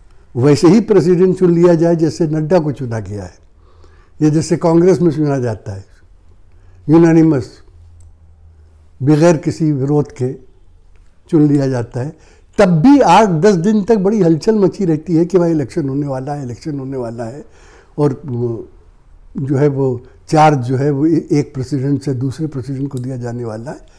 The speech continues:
यहाँ तो कोई खबर ही नहीं थी। वो अचानक मालूम हुआ कि नॉमिनेशन हो गया और नॉमिनेशन होने के बाद वो प्रेसिडेंट बन गए। मेरे समझ में नहीं आई कि, मुझे नहीं लगा ये कोई बहुत नॉर्मल एक्टिविटी।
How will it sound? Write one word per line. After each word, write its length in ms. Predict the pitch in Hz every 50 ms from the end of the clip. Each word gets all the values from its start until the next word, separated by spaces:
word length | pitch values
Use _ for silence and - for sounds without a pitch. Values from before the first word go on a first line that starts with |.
| - - _ _ - -
यहाँ 160 | 135 120 143 165
तो 140 | - -
कोई 140 | 190 - 220
खबर 300 | - - 160 139 151 185
ही 100 | 202 240
नहीं 120 | 254 262 247
थी। 100 | 302 254
वो 100 | 220 196
अचानक 520 | 139 117 113 - 135 127 147 190 190 -
मालूम 300 | 185 151 143 139 135 147
हुआ 120 | 175 208
कि 140 | 190 220 190
नॉमिनेशन 640 | 156 139 127 123 127 120 120 120 110 - 240 226 247
हो 100 | 269 262
गया 260 | 226 277 302 - - - _ _ - - _ _ _ _ _ _ _ _ _ _ _ _ _ _ _ - - 120
और 80 | 117
नॉमिनेशन 640 | 117 113 113 113 113 120 123 135 131 - 185 170 170
होने 220 | 165 180 190 196
के 120 | 185 196 185
बाद 320 | 185 233 233 185 117 - - _ _ _ _ - - _ _ _ _ _ -
वो 100 | 117 120
प्रेसिडेंट 580 | 110 - 127 117 110 123 123 117 143 170 202 196
बन 140 | 233 240 233
गए। 240 | 220 - 240 254 - - - - - - _ _ _ - - - - _ _ _ _ - 123
मेरे 280 | 113 110 113 127 208
समझ 340 | - - - - - 254 240 -
में 140 | 349 247 240
नहीं 300 | 220 214 180 160 214 233
आई 140 | 190 165 202
कि, 460 | 208 - 233 214 226 247 262 - - _ _ - _ _ _ _ _ - - -
मुझे 220 | 117 120 127 160 214
नहीं 180 | 240 269 294
लगा 200 | 294 302 254 262
ये 180 | 240 226 214 190
कोई 200 | - 196 190 180
बहुत 240 | 165 185 196 190 -
नॉर्मल 460 | 135 123 117 117 123 131 147 160 160
एक्टिविटी। 600 | 135 - - - 117 107 101 - - 95 85